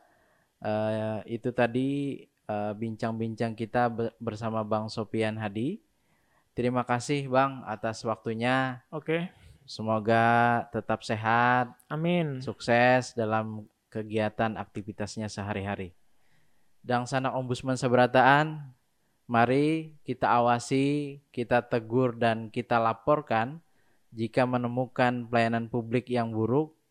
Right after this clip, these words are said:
Speaker 1: maladministrasi, dan silahkan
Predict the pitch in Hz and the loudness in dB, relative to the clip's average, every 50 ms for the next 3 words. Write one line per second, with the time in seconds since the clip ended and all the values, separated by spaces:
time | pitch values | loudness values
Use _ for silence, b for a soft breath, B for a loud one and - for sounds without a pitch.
0 | _ _ - 117 117 117 113 113 92 113 117 - 117 120 120 117 120 113 - - | _ _ -8 0 4 4 4 4 4 2 0 -2 -4 -6 -4 -4 -4 -6 -6 -2
1 | 120 110 104 104 - 147 170 220 - _ _ _ _ _ _ _ _ _ _ _ | -2 -2 -2 -2 -4 -4 -6 -6 -8 _ _ _ _ _ _ _ _ _ _ _
2 | _ _ _ _ _ _ _ _ - 120 117 113 110 113 113 113 113 113 - - | _ _ _ _ _ _ _ _ -6 -2 -2 0 0 -2 -4 -8 -12 -14 -16 -6
3 | - 151 151 151 151 151 - - 120 120 123 131 139 | -2 2 2 2 2 0 2 2 2 2 2 -2 -8